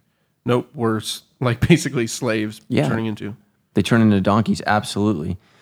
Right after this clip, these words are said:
Speaker 2: So what he's saying here is,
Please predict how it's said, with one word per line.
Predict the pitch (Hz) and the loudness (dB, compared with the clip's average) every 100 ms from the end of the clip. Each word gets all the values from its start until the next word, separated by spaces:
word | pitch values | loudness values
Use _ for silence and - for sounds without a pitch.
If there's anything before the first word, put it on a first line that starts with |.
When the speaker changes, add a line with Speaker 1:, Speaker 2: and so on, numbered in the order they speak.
| _ - | _ -2
Speaker 2:
So | - 127 117 - _ _ _ | 2 4 2 -6 _ _ _
what | - 139 | 2 4
he's | 175 - | 4 2
saying | 120 117 104 | 2 4 4
here | 92 90 | 4 2
is, | 90 90 - | 0 -2 -4